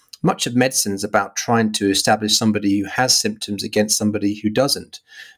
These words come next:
But if someone's been left with disability, it's, it's very difficult to understand what is new in the context of, you know, existing sy-, symptoms.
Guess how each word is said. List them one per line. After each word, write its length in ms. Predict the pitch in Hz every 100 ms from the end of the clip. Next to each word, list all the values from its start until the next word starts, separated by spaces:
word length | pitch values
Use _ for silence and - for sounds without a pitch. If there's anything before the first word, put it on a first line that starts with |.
| -
But 80 | 123
if 60 |
someone's 280 | - 190 156
been 240 | 131 120
left 240 | 131 156 -
with 100 | 107
disability, 680 | 107 - - 85 - -
it's, 220 | - - - _
it's 80 | -
very 160 | 175 156
difficult 380 | 170 156 143 -
to 60 |
understand 480 | 123 113 - 117 107
what 220 | 127 -
is 240 | 110 107 - 107
new 540 | 110 120 117 85 107 - - _
in 100 | 104
the 60 |
context 560 | 104 - 113 - - -
of, 240 | 101 98 -
you 80 | 104
know, 80 | 90
existing 680 | 107 123 - - 107 107 -
sy-, 220 | - 135 -
symptoms. 580 | - 131 - - -